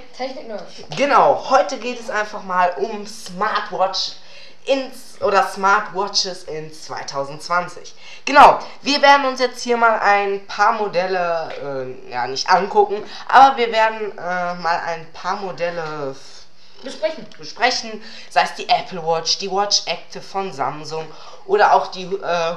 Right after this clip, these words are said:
Speaker 2: Huawei Watch
Speaker 1: Die haben auch eine Watch.
Speaker 2: G T drei R oder so. Und, ähm, es gibt da ja natürlich auch noch viele weitere Watches, genauso wie eine Fossil oder weiß ich nicht was.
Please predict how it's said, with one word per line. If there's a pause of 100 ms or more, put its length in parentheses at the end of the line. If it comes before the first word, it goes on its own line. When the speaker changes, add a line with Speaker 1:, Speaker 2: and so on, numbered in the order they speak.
Speaker 2:
Huawei
Watch
Speaker 1:
Die
haben
auch
eine
Watch.
Speaker 2:
G
T
drei
R
oder
so. (560)
Und,
ähm, (120)
es
gibt
da
ja
natürlich
auch
noch
viele
weitere
Watches,
genauso
wie (220)
eine
Fossil (100)
oder
weiß
ich
nicht
was.